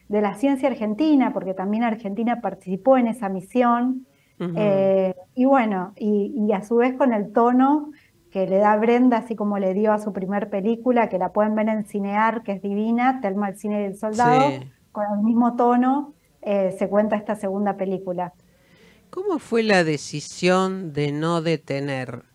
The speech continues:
Speaker 2: la producción en Salamanca Cine?
Speaker 1: <laughs> Justo me, me, me preguntaban hoy lo mismo, ¿cómo están haciendo ustedes?
Speaker 2: Mm.
Speaker 1: Eh,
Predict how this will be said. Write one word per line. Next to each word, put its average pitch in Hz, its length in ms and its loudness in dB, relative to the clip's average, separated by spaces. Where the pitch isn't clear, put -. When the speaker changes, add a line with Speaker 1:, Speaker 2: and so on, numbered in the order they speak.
Speaker 2:
la 135 180 -10
producción 131 880 -6
en 123 160 -10
Salamanca 131 720 -10
Cine? 120 540 -14
Speaker 1:
<laughs> 294 1300 -8
Justo 302 360 2
me, 277 120 6
me, 247 380 0
me 240 180 2
preguntaban 240 1200 4
hoy 254 180 0
lo 254 160 2
mismo, 220 800 0
¿cómo 320 200 4
están 302 240 2
haciendo 240 440 2
ustedes? 202 720 2
Speaker 2:
Mm. 262 320 -4
Speaker 1:
Eh, 214 400 2